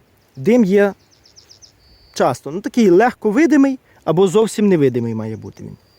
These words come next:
Наприклад, в мене вже тепер на четвертій передачі в оранці на всю ширину зовсім нема ніякого диму, абсолютно. І рушає він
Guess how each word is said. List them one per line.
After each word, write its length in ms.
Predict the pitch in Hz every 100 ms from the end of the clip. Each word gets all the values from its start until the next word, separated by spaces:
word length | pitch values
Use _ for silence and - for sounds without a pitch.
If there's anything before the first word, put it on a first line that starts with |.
| _ _ -
Наприклад, 300 | 214 226 202
в 20 |
мене 240 | 233 233 214
вже 120 | 180
тепер 320 | 202 202 185 - - -
на 100 | 180
четвертій 380 | - 208 190 180
передачі 460 | 202 233 311 -
в 200 | 233 196
оранці 400 | 254 247 240 -
на 120 | 226 226
всю 280 | - 254
ширину 600 | 220 240 233 226 233 226 233 _ _ _ _
зовсім 480 | 131 196 214 - 202
нема 220 | 170 170
ніякого 380 | 156 147 - 139
диму, 260 | 123 113 113
абсолютно. 520 | - - 113 101 -
І 80 | 151
рушає 360 | 165 233 226
він 200 | 214 190